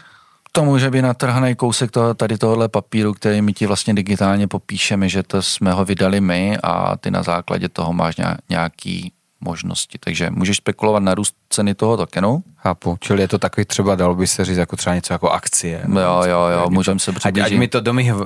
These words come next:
Speaker 2: do, do
Speaker 1: Jo.
Speaker 2: mých registrů, víš,
Speaker 1: Jo,
Speaker 2: dostaneš.
Speaker 1: jo, jo, tak, eh, jo, tak může, může to být nějaká, jakože akcie.
Speaker 2: Jo.
Speaker 1: Tak. No a, a protože my,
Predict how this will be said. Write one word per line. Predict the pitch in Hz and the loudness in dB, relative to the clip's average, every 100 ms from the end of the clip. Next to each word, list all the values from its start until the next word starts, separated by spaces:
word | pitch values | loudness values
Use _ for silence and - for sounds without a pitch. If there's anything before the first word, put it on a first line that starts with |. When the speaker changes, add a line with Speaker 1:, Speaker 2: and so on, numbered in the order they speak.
| - | -6
Speaker 2:
do, | 107 123 113 | -2 0 2
do | |
Speaker 1:
Jo. | 98 95 | 2 2
Speaker 2:
mých | 107 104 | 0 0
registrů, | 127 135 135 - - 113 | 0 2 2 2 0 0
víš, | 110 135 | 2 0
Speaker 1:
Jo, | 123 | -2
Speaker 2:
dostaneš. | 107 107 113 117 | 0 2 4 6
Speaker 1:
jo, | 117 113 | 6 6
jo, | 110 107 - | 4 2 0
tak, | 120 - | -4 0
eh, | 139 131 | 2 4
jo, | 113 120 | 6 4
tak | 120 113 | 2 0
může, | 123 120 123 | 2 2 2
může | 117 120 120 117 113 | 2 2 2 2 2
to | 110 | 0
být | 107 | 0
nějaká, | 107 104 110 107 98 95 - | 0 0 2 0 -2 -8 -4
jakože | 107 107 110 107 | -4 -2 -2 0
akcie. | 101 - - 104 98 | -2 -4 -2 0 2
Speaker 2:
Jo. | 101 92 92 - _ | 2 2 -2 -12 _
Speaker 1:
Tak. | 98 110 - - - - _ _ - | 0 0 -4 -20 -20 -20 _ _ 0
No | 139 143 - | 2 2 0
a, | 113 117 117 120 117 120 120 120 120 107 - - _ _ _ _ _ | 2 4 4 6 6 6 6 4 2 -2 -10 -20 _ _ _ _ _
a | - | -2
protože | - 123 123 131 | 0 -2 0 0
my, | 131 127 127 123 123 | 2 2 2 2 0